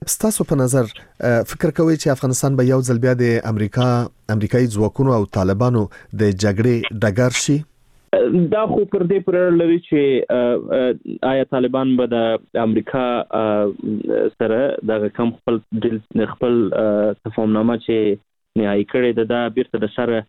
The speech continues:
Speaker 2: رینیګوشیټ یا د سره دوباره پر دې باندې،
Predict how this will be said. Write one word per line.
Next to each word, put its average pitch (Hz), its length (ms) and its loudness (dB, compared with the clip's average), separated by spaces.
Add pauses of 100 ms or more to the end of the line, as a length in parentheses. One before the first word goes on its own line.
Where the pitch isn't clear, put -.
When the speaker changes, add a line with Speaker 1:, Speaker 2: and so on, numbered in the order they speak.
(320)
Speaker 2:
رینیګوشیټ 117 800 0
یا 113 80 0
د 104 80 -6 (100)
سره 117 140 -2
دوباره 110 380 0
پر 113 180 -6
دې 110 160 0
باندې، 107 440 0